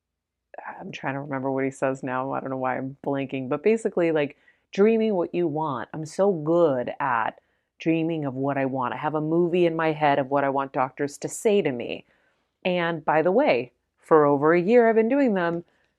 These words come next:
It keeps happening. The things that I've created in my movie in my mind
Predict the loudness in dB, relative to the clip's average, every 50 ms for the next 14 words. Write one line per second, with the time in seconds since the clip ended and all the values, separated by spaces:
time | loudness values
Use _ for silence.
0 | _ _ _ 4 4 4 4 4 2 4 6 6 6 4 0 -2 0 0 0 2
1 | 0 0 0 0 0 -4 -4 -2 0 0 0 0 _ 6 6 6 6 2 2 2
2 | 2 2 4 4 2 2 0 -6 -10 -4 0 2 4 4 4 6 4 4 4 2
3 | 0 0 0 -2 0 2 2 2 2 2 2 0 2 0 0 -2 -2 0 0 0
4 | 0 2 0 0 0 -2 -4 -4 -6